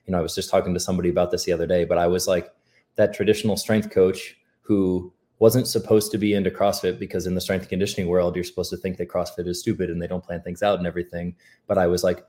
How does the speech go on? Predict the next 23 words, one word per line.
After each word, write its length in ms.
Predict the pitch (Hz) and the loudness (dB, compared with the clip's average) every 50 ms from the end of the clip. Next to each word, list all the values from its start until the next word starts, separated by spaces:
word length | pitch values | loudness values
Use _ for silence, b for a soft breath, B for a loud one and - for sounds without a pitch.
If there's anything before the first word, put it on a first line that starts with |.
| _ | _
secretly 460 | - - - 90 - - 90 92 92 | -10 -6 -6 -4 -2 -2 -2 0 2
watching 280 | 87 85 87 85 - 90 | 2 2 0 0 -2 -4
the 80 | 87 80 | -2 0
documentaries, 760 | 90 85 85 - 98 98 101 110 104 95 85 80 80 82 - 82 | 0 0 0 -2 -2 0 2 2 4 2 2 0 -2 -4 -4 -6
and 160 | 82 82 78 b b b b b | -6 -8 -10 b b b b b
I 100 | b - | b -6
had 180 | 85 90 92 82 | -2 -2 -2 0
been 260 | 80 87 87 87 90 | 0 0 0 0 -2
to 200 | - - 107 107 | -2 -2 0 2
the 80 | 101 95 | 2 2
CrossFit 380 | - 95 92 90 - 92 87 | 2 2 0 2 0 -4 -2
Games 220 | - 90 90 87 - | -2 -2 -2 -2 -2
to 80 | - 90 | -2 2
watch 240 | 90 95 92 - - | 2 2 2 2 -2
before 260 | - 82 - 90 85 | -6 -2 0 0 2
I 40 | 82 | 2
had 100 | 85 85 | 0 0
ever 160 | 82 80 90 | -2 -4 -6
started 380 | 85 - - 95 87 82 85 78 | -6 -4 -2 -2 -2 -2 -2 -4
doing 240 | 82 92 92 92 85 | -2 0 0 0 0
CrossFit. 560 | - 90 82 80 - - 85 82 80 78 - | -2 -2 -4 -4 -4 -4 -4 -4 -4 -4 -8
And 180 | 92 85 80 | -10 -12 -10
so 280 | - - 90 85 82 - | -6 -4 -4 -4 -4 -8